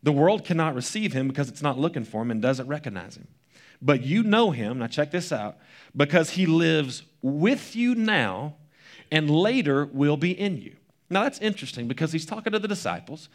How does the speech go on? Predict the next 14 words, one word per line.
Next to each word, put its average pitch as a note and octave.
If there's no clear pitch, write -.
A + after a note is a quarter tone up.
Jesus E3
has D3+
not D#3
been E3
crucified. B2
Jesus C#3+
has C3+
not D3
yet D3+
been C#3+
raised C#3+
from E3+
the D#3+
dead. A2